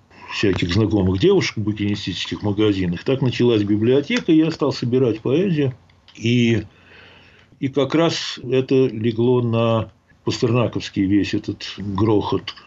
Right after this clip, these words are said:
который тогда стоял, это, значит, какой-нибудь пятьдесят девятый, шестидесятый год. Я тогда ещё был в студии, в студии чтецов, такой, э, был в Доме культуры Внедорожникова у Трёх вокзалов. А там тоже были ребята,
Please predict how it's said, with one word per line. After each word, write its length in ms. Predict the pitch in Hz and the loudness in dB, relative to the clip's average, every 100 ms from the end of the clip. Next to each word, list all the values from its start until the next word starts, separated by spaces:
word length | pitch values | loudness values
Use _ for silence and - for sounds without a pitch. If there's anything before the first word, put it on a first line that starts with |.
| - 82 92 | -16 -16 -8
который 460 | - 92 101 98 92 | -4 -2 0 0 0
тогда 360 | 101 92 92 | 0 0 0
стоял, 520 | 92 - 113 170 170 | 0 0 2 4 4
это, 160 | 131 123 | 2 0
значит, 280 | 110 113 - | -2 -4 -2
какой-нибудь 440 | 104 - 104 104 | -4 -2 -2 -2
пятьдесят 260 | - 113 92 | -2 -2 2
девятый, 340 | 101 107 90 | 2 2 -2
шестидесятый 760 | - 104 - 95 98 98 92 104 | -8 -8 -4 -2 0 -2 -2 0
год. 260 | 151 165 - - - - - - | 2 0 -4 -20 -20 -20 -20 -4
Я 180 | 139 151 | 0 2
тогда 220 | 143 139 | 2 2
ещё 260 | 143 131 131 | 2 0 -2
был 140 | 139 | -2
в 100 | 135 | -2
студии, 600 | - 147 131 120 117 117 - - - | -6 -2 -2 0 0 -2 -4 -14 -18
в 120 | - - | -14 -14
студии 380 | - 123 117 110 | -2 0 0 -2
чтецов, 840 | - - 120 - 196 165 - - _ | -4 -6 -6 0 0 0 -6 -14 _
такой, 380 | 104 101 110 104 | -4 -2 0 0
э, 20 | |
был 1080 | - - 107 98 101 95 104 95 104 101 92 - _ | 0 -8 -10 -4 -2 -2 -4 -2 2 2 0 -10 _
в 40 | 120 | -2
Доме 260 | 113 117 | 0 0
культуры 440 | 95 113 113 110 107 | 0 0 2 2 2
Внедорожникова 600 | 101 113 147 120 101 101 | 2 4 4 2 2 0
у 60 | |
Трёх 260 | 101 104 - | 2 0 2
вокзалов. 460 | 104 107 101 95 95 - _ _ _ _ | 0 2 2 2 -2 -10 _ _ _ _
А 180 | - 117 | -6 -4
там 260 | 117 131 135 | 0 0 2
тоже 280 | 147 110 | 2 2
были 260 | 107 117 110 | 2 2 2
ребята, 800 | 107 110 117 110 113 110 107 | 2 2 2 0 0 0 0